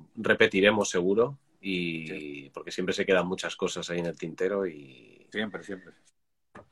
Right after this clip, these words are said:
Speaker 1: y bueno, pues que, que la gente ha conocido un poco más a Carlos Lillo y la visión también de los, del mundo del vocalista en, desde, eh, el punto de vista de técnico de sonido y de, de productores de estudio, ¿no? De,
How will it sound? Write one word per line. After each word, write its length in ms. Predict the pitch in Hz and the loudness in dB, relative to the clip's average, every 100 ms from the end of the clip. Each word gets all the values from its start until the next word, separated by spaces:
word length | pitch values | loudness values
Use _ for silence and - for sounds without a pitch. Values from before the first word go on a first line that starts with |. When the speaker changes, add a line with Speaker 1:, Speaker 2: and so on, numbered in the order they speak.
| - | -10
Speaker 1:
y 100 | 85 | -8
bueno, 260 | 80 85 95 | -2 0 0
pues 200 | 87 - | -4 -6
que, 400 | 90 80 78 76 | -4 -2 -2 -4
que 80 | 80 | -4
la 120 | 78 | -4
gente 260 | - 90 95 | -4 0 2
ha 40 | |
conocido 340 | 95 98 98 92 | 4 2 2 0
un 60 | |
poco 180 | 92 92 | 2 2
más 180 | 95 95 | 2 0
a 60 | 90 | 0
Carlos 320 | 95 98 101 | 0 0 -2
Lillo 300 | 101 113 127 | 2 6 8
y 80 | 123 | 10
la 120 | 98 | 8
visión 460 | 90 - 107 110 107 | 6 4 6 6 6
también 540 | 107 104 110 110 104 | 2 2 4 4 2
de 80 | 104 | 0
los, 380 | 104 98 - - | 0 0 -4 -8
del 140 | 98 | -2
mundo 280 | 104 110 107 | 2 4 6
del 100 | 104 | 8
vocalista 720 | 101 101 101 98 - 123 117 | 6 4 2 2 6 8 8
en, 380 | 98 95 92 90 | 8 4 2 0
desde, 600 | 92 87 92 90 92 92 | -2 0 2 2 4 2
eh, 60 | 92 - - 92 87 | 0 -8 -14 -12 -10
el 80 | |
punto 240 | - 107 107 | -6 0 4
de 60 | |
vista 200 | 101 - | 4 4
de 40 | 101 | 4
técnico 300 | 98 98 95 | 4 4 4
de 80 | 95 | 4
sonido 440 | 98 98 104 110 | 2 -2 2 2
y 120 | 101 | 2
de, 220 | 92 87 82 | -2 -2 -4
de 100 | 82 | -10
productores 480 | 87 - 95 90 82 | -12 -4 -2 0 -2
de 60 | |
estudio, 460 | 80 - 120 95 85 | -6 -2 0 0 -4
¿no? 160 | 110 | -6
De, 340 | 107 87 80 | -6 -6 -10